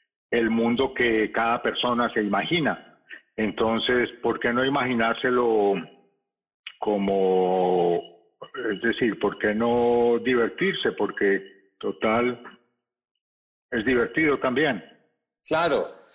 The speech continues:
Speaker 2: Y hay un tema aquí que, que me, que, que creo que es un recurso de tu novela, pero también yo creo que es una declaración de vida, si se puede decir así, y es, eh, la importancia que tiene en tu novela la digresión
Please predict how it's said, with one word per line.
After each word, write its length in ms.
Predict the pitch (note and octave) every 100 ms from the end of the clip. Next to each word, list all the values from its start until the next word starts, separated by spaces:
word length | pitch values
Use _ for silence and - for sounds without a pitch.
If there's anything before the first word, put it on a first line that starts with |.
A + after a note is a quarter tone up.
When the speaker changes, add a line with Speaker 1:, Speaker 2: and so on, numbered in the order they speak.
| - _
Speaker 2:
Y 140 | C#3+ D#3
hay 200 | F3+ G#3
un 120 | G#3
tema 420 | A#3 A3 A3+ A3 -
aquí 240 | D#3 E3+
que, 300 | E3+ C#3+ C#3+
que 140 | D3 C3+
me, 500 | C3 C3 B2+ B2 B2 - _ _ _ -
que, 280 | D3+ D3 -
que 140 | C#3+ - -
creo 220 | - F3+ G3
que 80 |
es 80 | G3+
un 100 | G#3
recurso 480 | G3+ G3 G3+ G3 -
de 100 | C3+
tu 140 | C3+ C3+
novela, 460 | B2+ C3+ C3+ -
pero 400 | D#3 C#3 B2+ B2
también 580 | - C#3+ D3+ D#3+ F3 D#3+
yo 120 | D#3+
creo 180 | F3 F#3+
que 80 | E3
es 120 | -
una 160 | F3+ F3
declaración 880 | D#3 D3 C3+ B2+ C#3+ C#3+ D3+ D3+ -
de 120 | D#3
vida, 420 | G3+ E3 G2+ -
si 160 | - A#2+
se 100 | A#2+
puede 280 | C3+ C#3 D3
decir 260 | - C3+
así, 440 | C3+ - C3 A#2+ - _ - -
y 160 | D3 E3
es, 720 | E3+ E3 - - - - _ _
eh, 580 | E3+ E3+ E3+ E3 - -
la 200 | D3+ D3+
importancia 640 | D#3 - D#3 D#3 F3+ F#3+ G#3+
que 120 | G3
tiene 200 | F#3 E3
en 120 | F3
tu 100 | F3+
novela 440 | E3+ C#3 C3+ C3+ D3+
la 140 | D#3
digresión 760 | C#3 C3+ C3+ C3 G3+ F3+ G#2